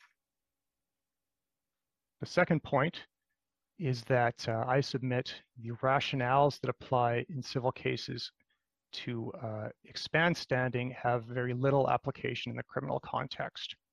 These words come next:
So the rationales are, uh, first of all, the principle of legality, which is a bedrock principle of democratic society, that there must be a practical and effective way to challenge state actions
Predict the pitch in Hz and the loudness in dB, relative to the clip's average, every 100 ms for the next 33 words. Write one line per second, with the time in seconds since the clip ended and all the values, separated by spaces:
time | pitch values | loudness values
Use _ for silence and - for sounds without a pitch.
0 | _ _ _ _ _ _ _ - 131 123 | _ _ _ _ _ _ _ -6 -4 0
1 | 131 135 - 135 123 123 127 156 117 113 | 2 2 2 2 4 4 2 0 0 0
2 | 110 - - 107 110 - - 135 123 127 | -2 -4 -4 -2 -4 -6 -6 -4 2 2
3 | 120 - 147 - 139 127 127 117 117 127 | 2 -2 -2 0 0 0 0 0 4 4
4 | 135 120 160 151 - 135 - 110 131 131 | 4 0 -8 -10 -10 -8 -8 -2 0 2
5 | 131 127 - - _ _ - 131 - - | 4 2 0 -14 _ _ -6 -4 -4 -6
6 | 139 151 _ _ _ 123 110 123 123 - | -4 -4 _ _ _ -14 -4 -4 -2 0
7 | 127 123 143 - 123 131 131 160 165 - | 0 0 -6 -2 0 0 -2 -6 -6 -6
8 | 127 135 131 - 135 - - 123 131 - | -2 0 0 -2 -4 -8 -2 0 0 -2
9 | 135 127 123 120 - 135 - 131 - 123 | -2 0 0 -4 0 0 0 -8 -2 2
10 | 123 117 - _ _ _ _ _ - - | 4 2 -2 _ _ _ _ _ -10 -8
11 | 120 - 135 127 120 - - 123 123 143 | -8 -2 2 2 2 -4 -2 -2 0 0
12 | 127 - 123 117 | 0 -2 -6 -6